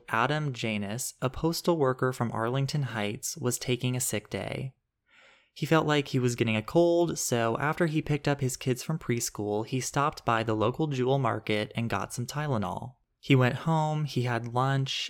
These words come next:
and then said to his wife, quote,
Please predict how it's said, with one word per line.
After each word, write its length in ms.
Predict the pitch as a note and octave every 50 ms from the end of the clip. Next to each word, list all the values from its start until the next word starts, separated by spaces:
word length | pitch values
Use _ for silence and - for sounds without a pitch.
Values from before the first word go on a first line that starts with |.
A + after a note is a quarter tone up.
| - -
and 400 | - B2+ B2 A#2+ A#2+ A#2+ A#2+ A#2
then 220 | B2+ C3+ D3 D#3
said 320 | D3+ - - C#3+ C#3 C#3 C3+
to 60 | C3+
his 260 | B2+ C3+ C3 - -
wife, 340 | A2 G#2+ G#2+ G#2+ A2+ - - -
quote, 420 | - - B2 A#2+ A#2+ A#2+ A#2+ -